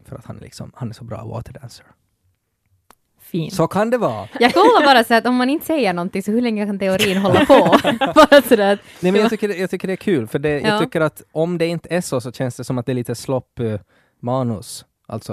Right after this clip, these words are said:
Speaker 1: för att
Speaker 3: Mm.
Speaker 1: hela den där scenen med Arya var så konstig,
Speaker 3: Ja.
Speaker 1: så att det måste vara någon point med det.
Speaker 2: Men tror du Syrio är, är död då, på riktigt?
Speaker 1: Ja, man vet ju inte. Det kan hända att han är Jaqen.
Speaker 2: Mm.
Speaker 1: Inte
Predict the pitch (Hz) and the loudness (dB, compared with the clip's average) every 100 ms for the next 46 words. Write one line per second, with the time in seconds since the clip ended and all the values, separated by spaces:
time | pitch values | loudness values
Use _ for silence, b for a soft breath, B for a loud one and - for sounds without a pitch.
0 | - 127 127 143 143 139 127 135 127 117 | -10 -8 -4 -2 -2 -2 -4 -4 -4 -4
1 | 113 104 123 120 101 113 - - 143 139 | -8 -4 -4 -4 -6 -10 -12 -10 -8 -8
2 | 123 - - - - 180 175 123 117 110 | -10 -16 -18 -18 -10 -10 -8 -12 -14 -14
3 | 113 - 107 101 98 117 110 - - - | -14 -12 -10 -10 -6 -4 -6 -12 -16 -18
4 | _ 220 214 202 - 190 247 220 180 - | _ -6 -6 -4 -2 0 2 2 2 -2
5 | _ 175 170 196 185 - 190 _ 185 196 | _ -6 -2 -2 -2 -6 -10 _ -10 -10
6 | - - _ _ _ _ _ - 220 190 | -14 -18 _ _ _ _ _ -12 -6 -4
7 | 135 180 151 135 147 147 143 135 131 135 | -4 -6 -8 -6 -6 -4 -6 -6 -6 -6
8 | 151 - 113 117 _ _ _ 202 170 | -8 -10 -12 -14 _ _ _ -6 -6